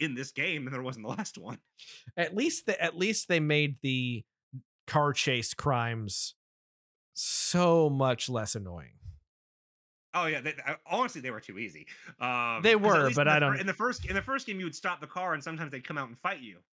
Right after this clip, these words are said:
Speaker 1: No, not this time.
Speaker 2: Don't care. They don't even give you optional objectives in the car chase crimes. It's just, it's over, and I welcome it.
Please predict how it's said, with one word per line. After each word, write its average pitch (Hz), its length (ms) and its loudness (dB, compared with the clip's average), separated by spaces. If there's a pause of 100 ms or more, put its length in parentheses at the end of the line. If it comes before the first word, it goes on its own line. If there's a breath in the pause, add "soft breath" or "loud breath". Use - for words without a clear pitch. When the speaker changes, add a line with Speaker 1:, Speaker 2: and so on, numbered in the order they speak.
Speaker 1:
No, 143 200 -2 (120)
not 139 100 -6
this 156 140 -6
time. 110 320 -8 (840 loud breath)
Speaker 2:
Don't 156 180 4
care. 120 260 0 (600)
They 185 80 4
don't 226 140 6
even 220 160 6
give 185 160 4
you 175 160 2
optional 156 480 4
objectives 139 680 0
in 156 140 2
the 147 120 2
car 156 240 4
chase 156 280 2
crimes. 156 560 2
It's 151 180 0
just, - 360 -2
it's 147 160 -2
over, 120 440 -2
and 127 280 -2
I 143 640 2 (500)
welcome 104 340 -4
it. - 240 -20